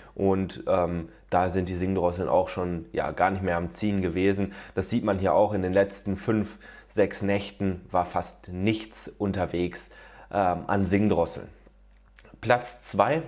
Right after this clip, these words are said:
man sieht das hier, macht das Rotkehlchen. Auch das Rotkehlchen, ähm, war kein Vogel, der regelmäßig jetzt auch noch in den letzten Tagen gezogen ist, sondern hatte vor allem hier zwei starke Nächte.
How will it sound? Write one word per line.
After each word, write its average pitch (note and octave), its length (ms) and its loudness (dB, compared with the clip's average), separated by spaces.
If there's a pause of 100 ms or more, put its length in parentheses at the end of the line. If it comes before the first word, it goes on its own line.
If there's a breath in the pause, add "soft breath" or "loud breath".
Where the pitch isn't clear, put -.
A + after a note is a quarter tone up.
(140)
man G2 160 -6
sieht G2 160 -4
das F#2+ 160 -6
hier, D3+ 280 4 (840 loud breath)
macht G#2 260 2
das F#2+ 140 2
Rotkehlchen. A2 1000 2
Auch G#2 160 2
das - 400 -2 (480 loud breath)
Rotkehlchen, A#2+ 920 2
ähm, F#2+ 380 0 (100)
war G2+ 160 4
kein G2+ 240 0
Vogel, A2 600 4 (560)
der F2+ 400 4 (100)
regelmäßig A#2 600 4
jetzt G#2 160 2
auch G2 120 4
noch G2+ 120 4
in F#2 100 0
den F#2 80 0
letzten G#2+ 360 2
Tagen A#2+ 280 0
gezogen A#2 420 0
ist, A2 220 -2 (220 loud breath)
sondern F#2+ 560 2 (240 loud breath)
hatte F#2+ 240 -2
vor - 260 0
allem F2 320 0
hier F2 340 0
zwei E2+ 320 0
starke E2+ 460 -2
Nächte. G#2 480 2